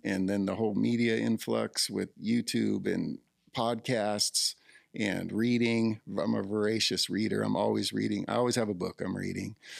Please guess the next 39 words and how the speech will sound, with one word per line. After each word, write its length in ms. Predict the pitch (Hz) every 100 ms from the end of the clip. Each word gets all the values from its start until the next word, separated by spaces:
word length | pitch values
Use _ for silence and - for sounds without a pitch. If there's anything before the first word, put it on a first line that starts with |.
| - - -
Listen 400 | 104 113 - 104
to 40 |
a 20 | 101
lot 200 | 95 92
of 80 | 92
books 220 | 92 104
on 100 | 95
Audible 360 | 95 95 92
at 100 | 85
the 80 | 95
same 260 | - 95 92
time. 400 | 90 92 92 85 - - - - -
Um, 240 | 107 107
so 340 | - 131 123 120
all 200 | 110 139 151
that 180 | 147
was 100 | 143
coming 300 | - 135 127
together. 440 | 120 113 117 117 113
I've 120 | 95
been 200 | 107 98
sober 600 | - 123 123 117 120 117
for, 380 | - 101 95 95 _ _ - -
you 80 | -
know, 80 | 113
at 100 | 113
the 40 |
time 240 | - 117 110
I'd 80 | 101
been 140 | 101
sober 360 | - 113 107 107
for 280 | - 101 92 107 - -
twenty 300 | 127 120 117
years 520 | 117 113 113 110 120
or 80 | 113
something, 640 | 117 113 104 113 110 107
and 240 | - 98
it 100 | 101
had, 300 | 95 98 90